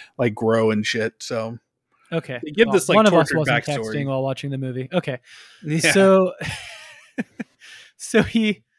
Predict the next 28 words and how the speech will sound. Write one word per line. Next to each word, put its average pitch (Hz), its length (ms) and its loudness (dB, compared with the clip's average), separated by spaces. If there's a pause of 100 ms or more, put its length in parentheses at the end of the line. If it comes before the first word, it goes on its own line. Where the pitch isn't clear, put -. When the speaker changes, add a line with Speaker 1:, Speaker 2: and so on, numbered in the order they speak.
(240)
Speaker 2:
okay. 185 300 -2 (320)
So - 140 -4
they 220 60 6
did, 247 360 6
they 220 100 4
threw 294 200 0
the 285 100 0
book 220 200 2
at 170 200 2
him, 156 320 -4 (800)
uh, 170 340 4
growth 180 340 0
stunting 160 440 0
wise, 135 500 -6 (580)
and 180 240 2
then 196 600 2 (800)
he, 190 720 2 (800)
eventually 233 440 2
the 202 100 0
people 202 300 0
in 175 80 0
town 196 340 2
were 180 100 2
like, 165 280 -2
"This 196 260 -2
is 196 140 -2
fucked 190 360 -4
up. 160 300 -2